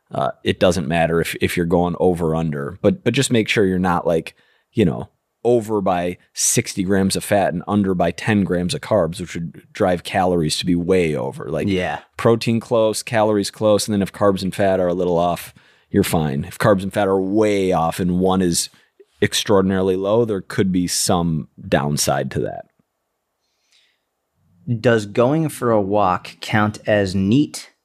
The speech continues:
Speaker 2: or eat? And for anyone who doesn't know, neat is non-exercise activity thermogenesis, and eat is exercise activity thermogenesis. It's sort of like a, sort of minutia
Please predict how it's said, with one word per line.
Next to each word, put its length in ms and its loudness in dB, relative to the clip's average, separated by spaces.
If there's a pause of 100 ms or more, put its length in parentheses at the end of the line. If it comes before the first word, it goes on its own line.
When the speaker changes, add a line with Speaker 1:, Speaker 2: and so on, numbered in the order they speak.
(480)
Speaker 2:
or 380 0
eat? 420 -6 (260)
And 180 -6
for 100 -4
anyone 160 0
who 40 0
doesn't 200 0
know, 160 -2
neat 460 2
is 200 -2
non-exercise 840 0
activity 340 0
thermogenesis, 800 -2 (400)
and 220 2
eat 300 0
is 220 0 (120)
exercise 500 0
activity 300 0
thermogenesis. 760 -2 (320)
It's 120 -2
sort 160 4
of 60 -2
like 140 2
a, 320 0 (880)
sort 160 -2
of 60 2
minutia 760 0